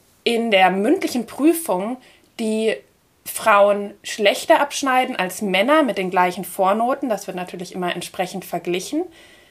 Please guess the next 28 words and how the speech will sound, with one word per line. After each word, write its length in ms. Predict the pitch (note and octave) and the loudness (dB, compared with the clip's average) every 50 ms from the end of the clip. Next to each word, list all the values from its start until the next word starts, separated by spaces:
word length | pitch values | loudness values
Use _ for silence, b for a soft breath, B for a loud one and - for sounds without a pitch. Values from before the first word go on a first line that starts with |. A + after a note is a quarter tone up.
| b b b b b b b _ _ _ _ | b b b b b b b _ _ _ _
Es 240 | - B3+ B3+ B3+ - | 0 0 0 0 2
sei 320 | A#3 A#3 A#3 B3+ D#4 E4+ E4+ | 4 4 6 6 6 4 6
denn, 400 | D4+ A3+ A3+ A#3+ C#4 D4+ E4 E4 | 6 4 4 6 4 2 2 0
es 140 | C4+ A#3 - | -2 -2 -2
sitzt 280 | D4 C#4+ - - - - | -4 -4 -4 -6 -4 0
mindestens 460 | B3+ C#4+ C#4+ D4 D4 - C#4+ C4+ - | 0 2 2 2 2 0 -4 -4 -2
eine 240 | - A#3+ A#3 B3 - | 0 0 0 0 -2
Frau 340 | - - - A#3 A3 G3+ F#3 | -4 2 6 6 6 6 4
in 100 | E3+ E3 | 2 -2
der 80 | D3+ | -4
Prüfungskommission. 1080 | - - - D3+ - - - - - - E3+ D#3+ - - - - - - D#2+ - - - b b b b b b _ | -6 -8 -12 -14 -12 -12 -14 -14 -8 -6 -6 -6 -6 -8 -8 -10 -8 -8 -10 -10 -12 -16 b b b b b b _
Das 220 | A3+ A3 A3 - | 2 2 2 2
bedeutet, 800 | - G#3 F#3+ G3+ G#3+ A#3+ C4 C#4 - E4 F4 F4 F4 - - - b b b b b b _ | -2 4 8 8 10 10 8 6 8 8 6 6 6 0 -14 -20 b b b b b b _
drei 220 | - G3 F#3 F#3 F#3+ | 0 2 4 4 6
Männer 320 | F#3+ G3+ B3+ D4 D4+ D4+ | 4 4 6 6 6 4
sitzen 240 | C#4+ D4 D4 - D4+ | 4 2 0 0 0
in 40 | C#4+ | 0
der 120 | C#4 C#4+ | 0 0
Prüfungskommission, 760 | - D4 C#4 C#4 - - D4 C4 C4+ C4 - C#4+ C#4 C#4 C4+ A#3+ | -2 -6 -6 -6 -4 -2 0 0 0 -2 -2 -4 -2 -2 -2 0
so 160 | A3+ A3 G#3 | 0 0 0
ist 180 | - F#3+ - | 0 -2 -6
es, 220 | G#3+ F#3+ - - - | -8 -10 -10 -6 -2
äh, 160 | - G3 F#3+ | 0 2 2
leider 300 | F#3 F3+ F3+ F#3+ F#3+ - | 4 4 4 6 4 4
immer 200 | G3 A3 G#3+ G3+ | 2 2 0 0
noch 160 | F#3+ F#3 - | 0 -2 -6
sehr 360 | - - G3 F#3 F3 E3+ - | -6 -4 0 0 0 0 2
häufig. 540 | G3 F#3+ G#3 D4 D4 - E4+ E4 E4 E4 B | 4 4 4 4 2 2 0 0 0 -2 B